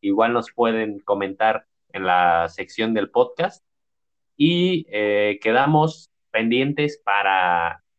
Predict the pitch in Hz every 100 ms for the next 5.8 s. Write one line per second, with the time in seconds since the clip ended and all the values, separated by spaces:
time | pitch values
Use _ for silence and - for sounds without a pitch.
0 | _ - 120 123 131 117 123 127 123 131
1 | - 147 147 165 - _ _ _ _ _
2 | 101 98 98 - 107 123 127 - 110 131
3 | 151 185 156 151 143 147 _ 135 127 127
4 | 131 - 113 117 117 123 113 101 - 101
5 | 95 95 107 110 98 92 87 82